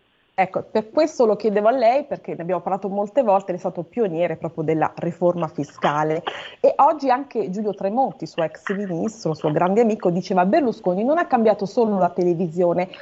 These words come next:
ma ha cambiato anche proprio un modo di fare il commercio", perché prima,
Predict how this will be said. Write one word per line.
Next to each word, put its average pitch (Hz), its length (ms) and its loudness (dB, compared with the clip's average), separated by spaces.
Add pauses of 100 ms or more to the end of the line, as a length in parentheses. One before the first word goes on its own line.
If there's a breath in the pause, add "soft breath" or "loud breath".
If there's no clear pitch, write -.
(120 loud breath)
ma 254 100 0
ha - 20 -2
cambiato 339 380 2
anche 302 200 2
proprio 294 260 -2
un 247 120 2
modo 262 380 0
di 233 240 0
fare 262 400 2
il 202 140 -6
commercio", 190 560 0
perché 208 260 -2
prima, 359 360 0